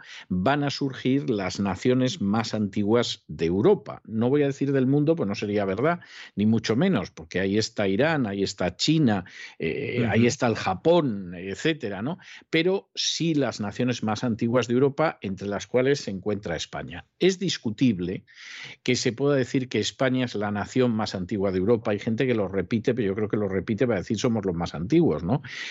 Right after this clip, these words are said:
Speaker 1: Es discutible y lo vamos a ver al hablar de los visigodos.
Speaker 2: Ujú.
Speaker 1: Pero que es una de las naciones más antiguas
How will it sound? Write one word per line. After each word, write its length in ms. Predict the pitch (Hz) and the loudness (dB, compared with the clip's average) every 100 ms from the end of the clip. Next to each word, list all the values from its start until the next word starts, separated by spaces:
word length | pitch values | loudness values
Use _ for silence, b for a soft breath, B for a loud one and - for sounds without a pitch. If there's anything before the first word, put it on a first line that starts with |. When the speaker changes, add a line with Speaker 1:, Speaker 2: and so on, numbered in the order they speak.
| B - | B 0
Speaker 1:
Es 160 | 139 | 0
discutible 680 | 135 139 - 98 127 104 80 | 2 0 -2 -2 0 -2 -2
y 60 | 82 | -4
lo 100 | 95 | 0
vamos 300 | 113 120 - | 0 0 -2
a 80 | 113 | 0
ver 360 | 120 127 131 - | 4 4 0 -8
al 180 | 95 87 | -6 -4
hablar 300 | 95 120 117 | 0 0 0
de 100 | 110 | -4
los 180 | 92 | -4
visigodos. 640 | 101 87 87 92 82 - - B B B | -6 -8 -6 -6 -6 -8 -10 B B B
Speaker 2:
Ujú. 100 | 95 | 2
Speaker 1:
Pero 280 | 135 131 - | 4 2 -2
que 240 | 139 143 | 0 2
es 220 | 180 - - _ _ | 2 0 -12 _ _
una 500 | 160 175 139 90 - - | 4 4 2 -4 -12 -10
de 180 | 95 104 | -4 -2
las 240 | 104 101 | -2 -2
naciones 680 | 104 98 139 135 95 73 - | -4 0 2 2 0 -8 -8
más 360 | 90 117 123 113 | -2 0 -2 -4
antiguas 840 | 98 90 - 117 92 90 67 - | -4 -4 0 2 2 -2 -4 -10